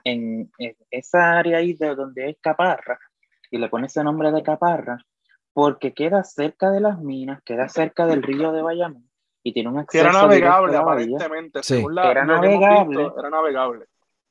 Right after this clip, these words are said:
Speaker 1: Y, pues, él, por la cercanía a las minas, que es la economía, que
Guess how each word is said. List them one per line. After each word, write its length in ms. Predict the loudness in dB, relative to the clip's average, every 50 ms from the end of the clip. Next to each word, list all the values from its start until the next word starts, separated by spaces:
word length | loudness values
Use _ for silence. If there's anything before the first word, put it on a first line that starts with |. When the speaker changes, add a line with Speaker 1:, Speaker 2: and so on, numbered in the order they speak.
| _ _ _ _ _ _ _ _ _ _ _ _ _ _ _ _ _ _ _ _
Speaker 1:
Y, 500 | -6 -4 -2 0 0 0 0 -2 -4 -10 _ _ _ _ _ _ _ _ _ _ _ _ _ _ _ _
pues, 260 | -4 -2 0 0 0 0
él, 300 | 0 -2 -2 -2 -4 -8 _ _ _ _ -20 -20 _ _ _ _
por 140 | -2 0 2
la 80 | 0 0
cercanía 520 | -2 -4 -6 -6 -6 -6 -6 -6 -6 -4
a 140 | -4 -2 -2
las 180 | -2 -4 -4
minas, 460 | -2 0 2 2 2 2 0 -2 -4 -8 _ _ _ _ _ _ _ _ _ _ _ _ _ _ _ _ _ _ _ _ _ _ _ _ _ _ _ _ _ _ _ -4
que 80 | -2
es 40 | 0
la 80 | 0 0
economía, 600 | 0 -2 -4 -4 -6 -8 -8 -8 -10 -10 -12 -16 _ _ _ _ _ _ _ _
que 140 | -4 -4 -4